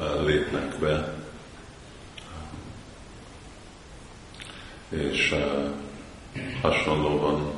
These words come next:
amikor később mondjuk kapnak Brahman avatást, vagy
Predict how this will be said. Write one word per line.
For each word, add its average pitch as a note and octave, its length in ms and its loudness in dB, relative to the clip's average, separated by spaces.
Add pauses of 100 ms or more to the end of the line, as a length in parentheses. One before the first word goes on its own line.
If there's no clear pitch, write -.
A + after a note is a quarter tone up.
amikor - 340 0
később C#2+ 640 4 (540)
mondjuk - 260 -2
kapnak C#2 640 2
Brahman C#2 360 2
avatást, D2+ 840 2 (460)
vagy - 280 -6